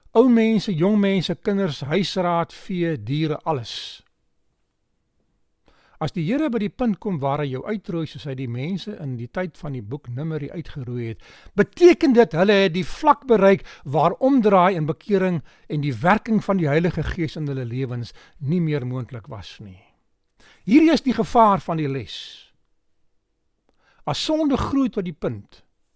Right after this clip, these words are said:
waar jy in rebellie tot God gaan,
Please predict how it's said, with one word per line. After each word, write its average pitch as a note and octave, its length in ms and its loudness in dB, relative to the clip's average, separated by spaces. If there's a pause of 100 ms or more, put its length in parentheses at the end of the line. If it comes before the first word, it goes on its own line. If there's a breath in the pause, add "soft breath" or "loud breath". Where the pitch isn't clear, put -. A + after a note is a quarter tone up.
(520)
waar D3+ 160 0
jy E3+ 460 0 (500)
in D#3 80 0
rebellie D3+ 500 -2
tot - 200 -12 (100)
God D#3 180 -8
gaan, A2 320 -10